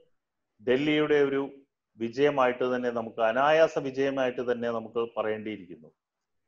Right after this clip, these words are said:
ര-, തുടർച്ചയായ രണ്ട് വിജയം അത് ഡൽഹിക്ക് കൂടുതൽ പ്ലേ ഓഫ് സാധ്യത നിലനിർത്തിയിരിക്കുന്നു. ചെന്നൈയുടെ കാര്യം അങ്ങനെയല്ല, ഇനിയുള്ള മത്സരങ്ങളിലെല്ലാം തന്നെ അവർ വിജയം കാണേണ്ടിയിരിക്കുന്നു.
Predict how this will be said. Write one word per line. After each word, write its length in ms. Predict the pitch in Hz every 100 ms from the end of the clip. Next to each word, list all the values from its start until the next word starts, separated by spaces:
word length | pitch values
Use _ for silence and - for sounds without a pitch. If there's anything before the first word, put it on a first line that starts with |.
| _ 110
ര-, 180 | 123
തുടർച്ചയായ 680 | 120 139 143 151 175 156 151
രണ്ട് 500 | 139 - 127 127 139
വിജയം 540 | 131 127 127 127 127 - _ _ _
അത് 440 | 113 131 131 - 110 110
ഡൽഹിക്ക് 500 | 120 131 127 131 131 -
കൂടുതൽ 340 | 139 147 151
പ്ലേ 340 | 135 - 127 139
ഓഫ് 160 | 135
സാധ്യത 440 | - 131 123 123 117
നിലനിർത്തിയിരിക്കുന്നു. 1160 | 117 - 104 110 113 117 107 104 95 87 78 _ _ _ _ _ _ _ _ _
ചെന്നൈയുടെ 420 | - 160 202 214 208
കാര്യം 300 | 196 196 185
അങ്ങനെയല്ല, 560 | 165 160 123 127 135 - _ 120
ഇനിയുള്ള 440 | 131 160 156 156
മത്സരങ്ങളിലെല്ലാം 1120 | 151 139 135 156 151 151 143 131 139 160 156
തന്നെ 160 | 143 143
അവർ 240 | 135 131
വിജയം 340 | 120 120 135 131
കാണേണ്ടിയിരിക്കുന്നു. 800 | 123 123 123 123 117 117 127